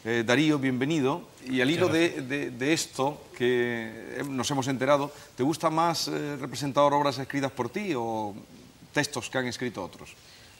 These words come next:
Speaker 2: Pues la verdad es que ambas cosas, ¿no? Una, el, te permiten un poco descubrirte a ti mismo, ¿no? Como quizá el libro de,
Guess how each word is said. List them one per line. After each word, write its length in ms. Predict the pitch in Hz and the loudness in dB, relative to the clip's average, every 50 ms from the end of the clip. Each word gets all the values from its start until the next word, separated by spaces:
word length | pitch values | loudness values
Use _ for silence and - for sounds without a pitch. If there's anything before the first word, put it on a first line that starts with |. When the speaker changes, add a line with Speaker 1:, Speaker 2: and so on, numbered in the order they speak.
| - - - - - - - | -20 -20 -20 -20 -20 -20 -14
Speaker 2:
Pues 320 | - 113 104 104 101 101 101 | -12 -10 -8 -8 -8 -10 -10
la 60 | 98 | -10
verdad 140 | 101 110 127 | -8 -8 -8
es 60 | - | -6
que 460 | - 175 160 160 156 147 135 120 113 - - - - - - - | -2 -2 0 0 0 0 0 -2 -4 -8 -10 -16 -20 -12 -4 -2
ambas 220 | 156 151 160 147 | 0 2 2 0
cosas, 340 | - - 160 147 - 127 117 | 0 -2 -2 0 0 -2 -2
¿no? 140 | 120 151 190 - - - - - | -4 -4 -8 -10 -14 -20 -10 -6
Una, 480 | - 110 123 131 143 143 143 143 131 - - - - - | -2 -2 0 2 2 2 2 2 0 -4 -8 -14 -14 -10
el, 340 | 123 123 127 127 120 117 123 - - - - - - - | -8 -6 -6 -6 -6 -8 -10 -10 -14 -16 -16 -16 -16 -6
te 80 | - 143 | -2 0
permiten 340 | 127 123 127 131 131 143 135 | 2 2 2 4 4 4 2
un 140 | 139 131 123 | 2 0 2
poco 340 | 151 143 131 139 123 120 113 | 2 2 2 4 2 2 2
descubrirte 400 | 113 - - 120 120 123 139 123 | 2 0 2 2 2 4 4 2
a 20 | |
ti 80 | 131 131 | 2 2
mismo, 300 | 147 165 147 139 127 123 | 2 2 2 0 0 -2
¿no? 120 | 139 139 | -2 -2
Como 220 | - 117 120 113 | -2 -2 -2 -2
quizá 200 | 110 107 - 127 | -2 -2 0 0
el 80 | 123 123 | 2 2
libro 220 | 131 127 123 123 | 2 2 2 2
de, 300 | 120 120 120 117 117 117 | 2 2 2 2 0 -2